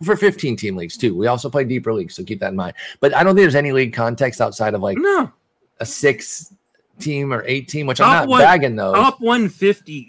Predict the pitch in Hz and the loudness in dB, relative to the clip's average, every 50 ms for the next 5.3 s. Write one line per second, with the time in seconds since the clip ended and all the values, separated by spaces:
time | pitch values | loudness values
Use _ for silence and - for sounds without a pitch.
0 | 147 165 180 202 208 190 185 175 151 - - 208 175 165 151 - - 170 160 147 | -6 -4 -2 0 0 0 0 -2 -4 -6 -6 -6 -6 -6 -6 -8 -8 -6 -4 -4
1 | 139 135 156 165 147 131 117 104 113 131 120 - 131 - - 139 135 - _ - | -4 -2 -2 -2 0 -2 -2 -4 -6 -8 -8 -10 -10 -8 -6 -6 -8 -8 _ -10
2 | 139 123 110 - 123 127 107 95 90 90 107 117 120 - 143 135 110 107 - 160 | -10 -10 -10 -8 -8 -6 -6 -8 -8 -10 -12 -12 -10 -8 -8 -8 -6 -4 -2 0
3 | 190 220 226 185 240 226 214 165 170 180 190 190 185 175 165 160 151 - - - | 0 2 2 2 2 2 2 2 0 0 0 0 0 -2 -2 -4 -6 -8 -10 -10
4 | - 156 151 151 - 160 143 - - 135 139 151 143 135 127 104 120 113 123 110 | -4 -4 -4 -4 -4 -8 -10 -10 -10 -8 -6 -4 -4 -4 -4 -6 -8 -8 -6 -6
5 | 104 101 - 104 95 82 | -6 -8 -10 -12 -16 -18